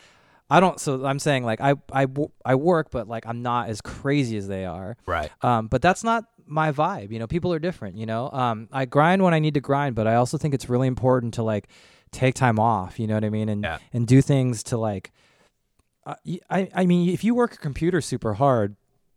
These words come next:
Speaker 1: it's gonna, like, fry it at a certain
Speaker 2: Yeah,
Speaker 1: point, right?
Speaker 2: yeah.
Speaker 1: <clears throat> So you gotta give it a break. And so I have to do the same thing. Like, so it's important for me to, like, really spend a lot of time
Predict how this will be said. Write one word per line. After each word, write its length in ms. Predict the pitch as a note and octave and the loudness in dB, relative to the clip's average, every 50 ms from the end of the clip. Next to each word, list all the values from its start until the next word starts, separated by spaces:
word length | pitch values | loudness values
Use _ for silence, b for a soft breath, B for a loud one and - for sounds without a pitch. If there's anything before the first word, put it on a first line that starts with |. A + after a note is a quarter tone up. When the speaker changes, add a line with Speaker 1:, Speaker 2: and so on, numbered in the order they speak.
| _ _ _ _ _ _ - | _ _ _ _ _ _ -6
Speaker 1:
it's 160 | C3 - - | -6 -4 -2
gonna, 220 | - D3+ D3 D3 | -2 0 0 0
like, 240 | C3+ B2+ A#2+ G#2+ G2 | 0 0 -2 -2 -6
fry 340 | - - - B2+ A#2+ C3 C3+ | -10 -10 -4 -2 0 0 0
it 160 | A#2 F#2+ G2+ A2+ | -2 -4 -8 -10
at 120 | A2 G2 | -10 -10
a 80 | G2 F#2+ | -10 -10
certain 280 | - - A2+ G#2+ - - | -10 -8 -6 -6 -4 -2
Speaker 2:
Yeah, 200 | B2+ - A2 G#2+ | 0 0 0 0
Speaker 1:
point, 20 | A2+ | -2
right? 520 | A#2 A#2+ - - - A2 A2+ A2 F#2+ F#2 - - | -4 -4 -8 -10 -8 -6 -4 -4 -4 -6 -4 -2
Speaker 2:
yeah. 160 | - C4 A#3+ | 0 0 0
Speaker 1:
<clears throat> 20 | F#3+ | -2
So 120 | - F3+ | -2 -4
you 60 | F3 | -2
gotta 160 | E3 G3 G#3+ A3 | 0 0 0 0
give 140 | F#3+ G3+ | -2 0
it 60 | F#3 E3 | 0 0
a 40 | C3+ | 2
break. 280 | D3 E3 F3+ E3 C3 | 4 4 4 4 2
And 80 | B2+ A#2+ | 0 0
so 120 | - C#3+ | 0 2
I 120 | B2+ C3 D#3 | 2 2 2
have 160 | C#3+ F#3 G3+ | 0 0 0
to 80 | - F3+ | 0 0
do 100 | C#3+ D#3 | 0 -2
the 100 | D3 C#3 | -2 -4
same 200 | - - B2+ A#2+ | -4 -4 -6 -4
thing. 220 | - C#3 B2+ A#2 | -4 -4 -4 -2
Like, 200 | A2 A2 G#2 G2+ - _ _ _ _ _ _ _ _ _ _ _ - - _ | -2 -2 -4 -4 -6 _ _ _ _ _ _ _ _ _ _ _ -20 -14 _
so 120 | - - D#3+ | 0 2 2
it's 120 | D#3 - | 2 0
important 400 | F3 D#3+ E3 F3+ F3+ F#3+ F#3+ E3 | 0 2 4 4 4 2 -2 -6
for 80 | - F3 | -6 -4
me 200 | E3+ E3 D#3+ D3 | -2 -2 -2 0
to, 60 | C3 | 0
like, 160 | C#3 C3+ C#3 A2+ | 0 0 0 -2
really 380 | A2 C3 D3+ D#3 D3+ D#3 D3+ | 0 2 2 4 4 4 2
spend 240 | C#3 - - D3+ C#3 | 2 0 0 0 2
a 20 | C#3 | 2
lot 140 | C#3 C3 | 2 2
of 60 | C3 B2+ | 2 0
time 360 | - C#3 C3 B2+ B2+ B2+ | -2 -2 -2 0 -2 -2